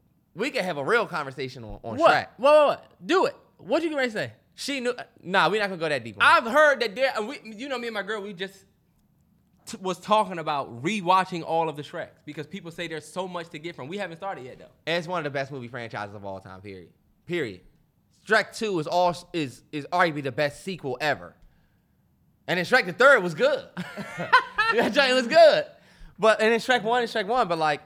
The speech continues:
Speaker 1: just everybody seen Shrek. And I know I'm on a soapbox.
Speaker 2: You got it.
Speaker 1: I just feel like she made a mistake. And I want y'all to think about if Shrek just ends with her being saved by Shrek,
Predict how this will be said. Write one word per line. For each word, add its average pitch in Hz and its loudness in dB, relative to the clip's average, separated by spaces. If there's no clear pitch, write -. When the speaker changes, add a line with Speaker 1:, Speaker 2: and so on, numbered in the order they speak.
Speaker 1:
just 240 2
everybody 247 6
seen 202 -8
Shrek. 170 -2
And 131 -4
I 151 -4
know 160 -4
I'm 165 -4
on 165 -4
a 160 -4
soapbox. 107 -8
Speaker 2:
You 196 -8
got 202 0
it. - -18
Speaker 1:
I 127 -4
just 131 -12
feel 147 -2
like 131 -2
she 208 -12
made 196 -4
a - -8
mistake. 170 -6
And 135 -6
I 151 -4
want 175 -4
y'all 160 -2
to 143 -2
think 156 -8
about 131 -4
if 113 -14
Shrek 143 -8
just 131 -12
ends 127 -10
with 117 -8
her 123 -2
being 127 -6
saved 143 -8
by 123 -2
Shrek, 143 -2